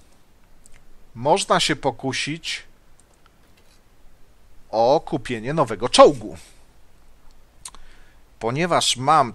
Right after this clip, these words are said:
tym zrobione tą tysiąc expa,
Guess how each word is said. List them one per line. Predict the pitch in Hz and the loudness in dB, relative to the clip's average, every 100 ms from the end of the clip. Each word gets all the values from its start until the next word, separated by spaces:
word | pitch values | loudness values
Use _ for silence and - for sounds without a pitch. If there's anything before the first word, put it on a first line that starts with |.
| - | -8
tym | 135 120 107 101 | -8 -6 -8 -10
zrobione | 104 104 98 123 110 104 | -8 -10 -6 -6 -4 -8
tą | - 92 87 87 85 71 | -10 -10 -10 -14 -16 -16
tysiąc | - - 117 107 - - - - - - - - - - - - - - - - | -8 -6 -6 -6 -8 -8 -12 -20 -20 -20 -20 -20 -20 -20 -20 -20 -20 -20 -20 -8
expa, | 127 113 - - - 87 92 143 | -8 -6 -6 -6 -6 -6 -4 -4